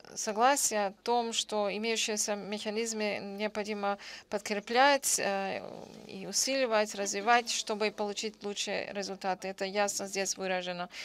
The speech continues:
И еще два пункта, э, в связи с, э, высказыванием. Э, с,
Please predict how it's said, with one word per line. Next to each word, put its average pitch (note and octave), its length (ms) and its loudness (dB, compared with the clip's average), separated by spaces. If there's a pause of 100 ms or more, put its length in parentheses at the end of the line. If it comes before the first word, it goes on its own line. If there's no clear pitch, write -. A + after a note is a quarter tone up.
(340)
И G3+ 80 0
еще G#3 480 4
два G3 400 6
пункта, A3+ 1000 0
э, G3 240 -2
в G#3 60 -6
связи G#3 480 -4
с, - 260 0 (880)
э, G3 300 2
высказыванием. G3+ 1600 -2
Э, G3+ 240 -2
с, - 520 -6